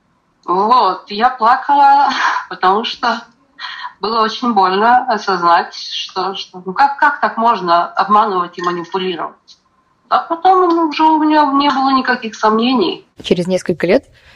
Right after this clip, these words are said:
Speaker 2: Даева узнала о существовании пакта Молотова-Риббентропа и секретных протоколах, хотя узнала она это, конечно, не из школьной программы, а из самоиздата и разговоров с друзьями. Ведь в некоторых семьях и компаниях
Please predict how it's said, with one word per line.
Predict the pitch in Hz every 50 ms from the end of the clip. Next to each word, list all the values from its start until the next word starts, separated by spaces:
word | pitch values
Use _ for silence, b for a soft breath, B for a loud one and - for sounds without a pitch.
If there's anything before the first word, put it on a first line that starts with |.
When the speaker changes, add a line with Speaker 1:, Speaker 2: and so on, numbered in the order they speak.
| b b -
Speaker 2:
Даева | - 165 180 233 220 185
узнала | 165 160 170 180 196 -
о | - - 175 170
существовании | - - - - - - 160 160 160 180 202 196 170
пакта | - - 269 - - -
Молотова-Риббентропа | 165 160 160 156 160 160 156 - 156 156 - 233 240 -
и | 185
секретных | - - 147 - 180 - 196 175 -
протоколах, | - 175 - 175 165 - 143 139 - - - - _ _
хотя | - - 160 143 - 147 143 135 135
узнала | 139 143 156 180 240
она | 233 196
это, | 165 -
конечно, | - 165 160 160 185 - - -
не | 165 160 160
из | 160
школьной | - - - 156 151 143 143
программы, | - 151 139 - 202 254 277 240 175
а | 156 - 160 156
из | 151 151 147 -
самоиздата | - 156 151 151 143 170 202 - 190
и |
разговоров | 165 151 151 156 156 180 180 170
с | 160
друзьями. | 180 180 175 156 147 143 135 120 - _ _ _ -
Ведь | - - 147 -
в | -
некоторых | 160 151 - - - 147 -
семьях | - 170 160 156 151 -
и | 151
компаниях | - 156 151 143 214 262 262 196 165